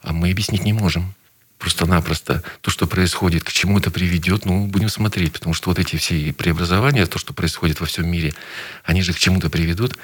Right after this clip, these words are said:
Ну, а то, что вот было сказано про кредитные каникулы, ну, если будет сделан такой механизм, будет, э, рождён такой механизм, когда банки смогут разговаривать со своими заёмщиками, ну, вполне возможно, что заработает.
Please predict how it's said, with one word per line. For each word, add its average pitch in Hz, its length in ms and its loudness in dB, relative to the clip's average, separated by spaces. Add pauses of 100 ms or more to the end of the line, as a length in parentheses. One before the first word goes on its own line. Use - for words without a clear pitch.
Ну, 110 200 4
а 113 120 4
то, 143 100 2
что - 160 2
вот 135 140 2
было 120 320 4
сказано 120 420 2
про 113 200 2
кредитные 117 440 0
каникулы, 120 580 4
ну, 117 280 0
если 110 320 0
будет 101 380 4
сделан 87 480 0
такой 101 300 -2
механизм, 87 540 0
будет, 90 320 0
э, 73 240 -4
рождён 85 500 2
такой 85 220 -2
механизм, 85 540 2 (500)
когда 87 500 2
банки 95 360 2
смогут 87 600 2
разговаривать 82 920 0 (100)
со - 200 -6
своими 87 360 2
заёмщиками, 80 800 2 (360)
ну, 92 160 0
вполне 110 320 0
возможно, 101 300 -2
что - 160 -2
заработает. 120 480 2